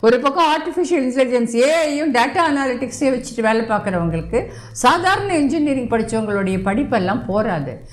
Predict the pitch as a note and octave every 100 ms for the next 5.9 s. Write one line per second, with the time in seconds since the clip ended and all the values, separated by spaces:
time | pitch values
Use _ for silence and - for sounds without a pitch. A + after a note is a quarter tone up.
0 | - - C4 D#4+ E4+ C4+ C4 E4+ A#3 -
1 | D4+ A4 A4+ D#4 C#4+ E4 D#4+ F#4+ F4 -
2 | G#3 E3 - - - - D4+ G4+ F4+ G4
3 | F#4+ G4+ E4 C4 A3+ G#3+ C#4 D#4+ B3 G3+
4 | F#3 E3 D#3 - A3 D#4+ - - - D#4
5 | G4+ G4 F#4 D#4+ C4+ C4 C4+ D4